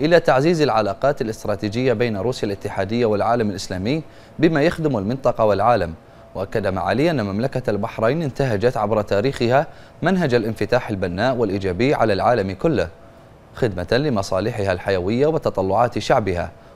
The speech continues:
وهي ماضية على هذا النهج بخطى ثابتة في ظل الرؤية الحكيمة لصاحب الجلالة الملك المفدى.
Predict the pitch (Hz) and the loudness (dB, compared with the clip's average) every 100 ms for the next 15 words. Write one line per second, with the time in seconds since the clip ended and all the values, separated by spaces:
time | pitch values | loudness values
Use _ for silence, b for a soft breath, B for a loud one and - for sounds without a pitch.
0 | - 104 98 92 90 131 117 113 101 107 | -6 -2 0 -2 0 2 2 0 0 -2
1 | 101 135 110 95 127 143 - 104 110 147 | 2 0 0 0 -2 -4 -4 -4 -4 0
2 | 139 131 123 - 117 90 - 85 B B | 0 0 -4 -4 -2 -2 -2 -2 B B
3 | B - 104 95 113 98 92 117 110 101 | B -8 -4 0 0 0 -2 0 0 -2
4 | 110 - 139 110 127 - 135 120 110 101 | -8 -2 0 0 -2 0 -2 0 -2 0
5 | 104 135 131 98 104 117 135 - 104 98 | 2 4 4 2 -2 -2 -2 -2 -4 -2
6 | 156 110 | -2 0